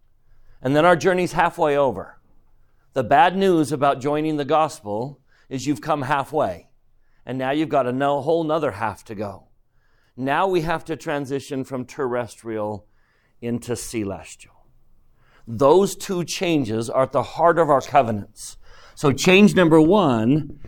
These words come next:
is telestial to terrestrial. Now,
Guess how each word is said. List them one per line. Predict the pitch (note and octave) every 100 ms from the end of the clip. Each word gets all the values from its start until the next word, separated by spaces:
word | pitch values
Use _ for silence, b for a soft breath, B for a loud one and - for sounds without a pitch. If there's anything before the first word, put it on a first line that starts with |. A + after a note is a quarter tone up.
| -
is | C3 B2
telestial | - - G3 F3+ B2+ A2+ - B2+ A2 D3 D3 - - - - - - - - -
to | D3+ B2+
terrestrial. | - F3+ C#3+ A2+ F#2+ - G#2+ F2+ - - - - - - _ - - - - - - - - _ _ _ _ _ _ _ _ _ _ _ _ - - - - -
Now, | C#3 B2 G#2